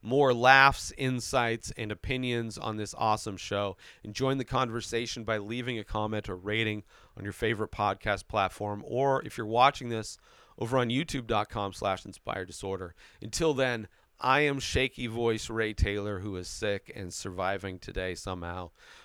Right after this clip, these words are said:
reminding you to keep it real, keep it funny, and keep watching Dave.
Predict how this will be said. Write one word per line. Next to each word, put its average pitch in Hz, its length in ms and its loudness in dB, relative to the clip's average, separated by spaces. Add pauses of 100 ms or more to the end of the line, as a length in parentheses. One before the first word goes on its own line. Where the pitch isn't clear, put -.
(100)
reminding 131 540 4
you 123 160 0
to 113 80 -4
keep 143 300 -4
it 139 140 -2
real, 127 440 2 (500)
keep 160 260 2
it 131 120 0
funny, 117 520 0 (520)
and 117 180 -8
keep 127 300 -2
watching 107 540 2
Dave. 69 460 -10